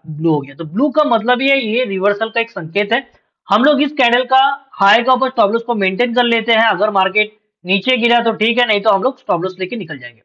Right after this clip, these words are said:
Finally देखिए, market धीरे धीरे करके reverse हो गया और यहाँ पर buying का call बना। अब question ये है, जो क्या ये बाय का call सही है?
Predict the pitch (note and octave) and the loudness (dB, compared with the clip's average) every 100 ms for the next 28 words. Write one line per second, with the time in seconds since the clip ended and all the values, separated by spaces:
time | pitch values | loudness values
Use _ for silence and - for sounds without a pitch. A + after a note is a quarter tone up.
0 | _ _ _ _ _ G#3+ C4 D4 C#4+ D4 | _ _ _ _ _ 2 2 2 0 2
1 | B3 A#3+ C4 A3+ B3 B3 B3+ B3 A#3 G3+ | 2 0 -2 0 -2 -2 -2 -2 0 2
2 | F#3 A3+ A3+ A3+ A#3+ G3+ F#3+ F3+ F#3 E3 | 2 2 0 0 2 2 2 0 0 0
3 | E3+ G3+ F#3+ - C#3 A#2 A2 _ _ _ | 0 0 -2 -4 -10 -20 _ _ _ _
4 | _ _ _ _ A3 D4+ - A3+ A#3 D4 | _ _ _ _ 2 2 0 0 2 2
5 | D4 C#4+ C4+ C4+ C#4+ _ A#3 B3 A#3 F#3 | 2 2 2 0 -4 _ 2 2 0 0
6 | B3 A#3+ A#3+ A#3 A#3+ A3+ A3 G3+ | 2 4 2 4 2 2 0 0